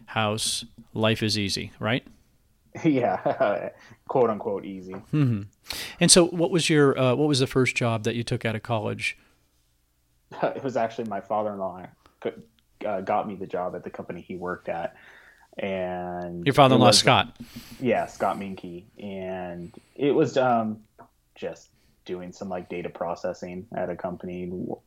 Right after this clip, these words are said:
Speaker 2: making okay money for my age, you know, being, like, I don't know, what, twenty-one.
Speaker 1: You're in
Speaker 2: Yeah.
Speaker 1: California, though. There's no such thing as okay money in California, right?
Speaker 2: <laughs> Yeah, yeah, this is true. <laughs>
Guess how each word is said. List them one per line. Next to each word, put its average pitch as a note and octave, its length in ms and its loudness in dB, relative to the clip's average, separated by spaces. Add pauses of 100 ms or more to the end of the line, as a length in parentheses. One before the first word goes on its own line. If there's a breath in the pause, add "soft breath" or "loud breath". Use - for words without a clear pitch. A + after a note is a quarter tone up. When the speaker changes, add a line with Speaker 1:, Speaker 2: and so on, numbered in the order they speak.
(400)
Speaker 2:
making G2+ 520 0
okay F#2+ 360 -2
money F#2 400 -4
for - 100 -6
my F3 180 -4
age, F2+ 420 -4
you G2 100 -4
know, E2+ 100 -6
being, F2 240 -6
like, E2+ 180 -8 (180)
I - 80 -6
don't F#2 100 -6
know, - 160 -6 (260)
what, - 220 -4
twenty-one. E2+ 600 -4 (320)
Speaker 1:
You're D#3 120 8
in C3+ 60 2
Speaker 2:
Yeah. - 60 0
Speaker 1:
California, A#2+ 540 4
though. F2+ 160 0
There's A2+ 180 2
no A#2+ 120 4
such - 280 0
thing G#2 200 0
as F#2 100 -2
okay F2+ 400 -2
money F2+ 300 -4
in F#2+ 80 -8
California, G2 560 -2
right? B2+ 140 4
Speaker 2:
<laughs> G#2 100 -2
Yeah, - 360 0
yeah, B2 240 4
this G#2+ 220 -2
is G#2+ 120 -6
true. G2 340 -4
<laughs> - 60 -20